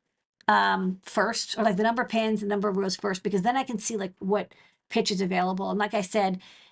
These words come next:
if, you know, I had measured one point eight millimeters between the two pins and point nine was available, I'd be like, "Well, maybe that's a possibility, point oh three five inches." But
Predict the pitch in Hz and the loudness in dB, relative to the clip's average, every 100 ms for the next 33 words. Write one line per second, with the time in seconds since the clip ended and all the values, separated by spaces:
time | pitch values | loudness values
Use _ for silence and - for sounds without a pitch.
0 | _ _ 330 359 - - 254 262 247 240 | _ _ 8 8 2 -10 -2 0 4 4
1 | 233 220 - _ _ _ 220 226 214 226 | 4 2 -2 _ _ _ 2 4 4 4
2 | 226 226 190 202 208 - - _ _ _ | 4 0 2 2 0 -6 -20 _ _ _
3 | 226 220 - 214 - _ _ _ 202 220 | -2 0 -2 -2 -4 _ _ _ 2 2
4 | 220 214 208 190 190 214 208 196 202 202 | 4 4 2 0 -4 -2 -2 -2 -2 0
5 | 208 202 196 - 202 202 202 - - _ | 0 2 0 -2 -2 0 -2 -6 -20 _
6 | _ _ 262 247 233 233 220 202 208 202 | _ _ 0 2 2 2 2 2 4 4
7 | 208 208 208 196 294 320 254 262 247 262 | 2 2 0 2 2 4 2 2 2 4
8 | 226 214 - - 202 185 185 190 196 202 | 4 2 -2 -6 -6 -2 0 0 2 2
9 | 208 196 190 180 - 202 190 196 185 190 | 2 -2 -6 -6 -4 -4 -2 -4 -2 -2
10 | 180 190 185 226 220 - - - _ _ | 0 0 0 0 -2 -12 -20 -20 _ _
11 | _ 240 233 | _ 6 6